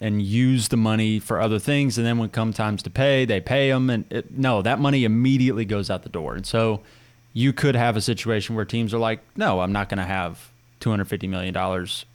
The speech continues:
or whatever it is immediately go out of my bank account." I don't know. But all that said, it's Lamar Jackson. He is a top six, seven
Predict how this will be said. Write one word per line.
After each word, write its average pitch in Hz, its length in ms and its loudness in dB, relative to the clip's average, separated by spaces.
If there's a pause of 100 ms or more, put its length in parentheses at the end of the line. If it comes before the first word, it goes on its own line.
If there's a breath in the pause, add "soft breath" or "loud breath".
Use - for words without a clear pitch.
(200)
or 98 200 -2
whatever 101 500 0
it 90 60 -2
is 85 320 -6
immediately 123 680 2
go 101 160 0
out 95 80 0
of 95 60 0
my 95 100 -2
bank 113 240 -2
account." - 260 -12 (440 soft breath)
I 151 100 2
don't 113 160 2
know. 87 160 -4 (960 soft breath)
But 107 440 0 (480)
all 104 140 0
that 98 180 0
said, 95 340 -2 (120)
it's 120 200 -2
Lamar 127 260 2
Jackson. 95 540 -4 (380)
He 104 320 -2
is 104 300 0
a 95 180 -2
top 101 460 -4 (1600)
six, - 500 -4
seven 123 520 0